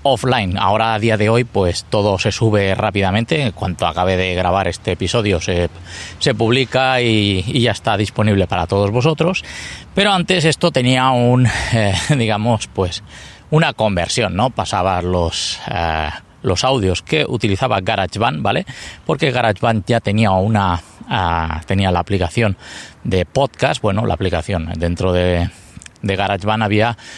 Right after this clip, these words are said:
la opción de podcast. Tú arrastrabas ahí la pista de audio, te la convertía a M cuatro A,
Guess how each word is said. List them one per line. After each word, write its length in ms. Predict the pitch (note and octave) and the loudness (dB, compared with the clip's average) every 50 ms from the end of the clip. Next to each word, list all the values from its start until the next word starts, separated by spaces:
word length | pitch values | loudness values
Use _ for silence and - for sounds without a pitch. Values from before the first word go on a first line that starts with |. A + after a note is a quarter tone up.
| - - - | -20 -10 -4
la 120 | - F#2+ F#2+ | -2 -2 -2
opción 280 | G2 - - A2 G#2+ | -2 -2 -2 0 2
de 100 | A2 G2 | 2 0
podcast. 480 | - - F2 E2 - - - B2 - - | 0 -2 -4 -4 -4 -4 -6 -6 -4 -4
Tú 80 | - F#2+ | -6 -6
arrastrabas 520 | E2 F#2 F2 - F#2 F2+ F2 F2 - - | -4 -6 -6 -6 -4 -2 -2 -2 -2 -2
ahí 240 | E2 D#2+ E2 E2+ E2+ | -2 -2 -2 -2 -2
la 160 | E2+ D#2+ E2 | -2 -4 -4
pista 360 | - - G2+ - - - A#2 | -4 -4 -6 -4 -4 -2 -2
de 120 | A#2 C#3 D3+ | 0 0 0
audio, 560 | C#3+ C#3+ C#3+ C3 C3+ D3 D3+ D3 D3 D3 D3 - - - - - - - - - | 2 2 2 2 4 4 4 4 2 0 -4 -8 -14 -14 -14 -14 -14 -18 -10 -4
te 100 | - G#2 | -2 -2
la 120 | F#2+ F2+ | -2 -2
convertía 640 | - G#2 F#2 F2 F2 F#2 - - D#3+ D#3 C3+ G2 E2+ - - - | -2 -2 0 0 0 -2 -2 0 0 0 2 0 -2 -4 -4 -4
a 260 | A#2 F#2+ F2+ - - _ | -2 -2 -2 -4 -4 _
M 240 | - D3 C#3+ B2 G2+ | -4 -2 -2 -2 -2
cuatro 480 | - - C3 C3+ A#2+ - - - - - - - | -2 0 0 0 0 0 -2 -4 -4 -6 -4 -2
A, 200 | C3+ C#3+ E3 F#3+ | 0 0 0 0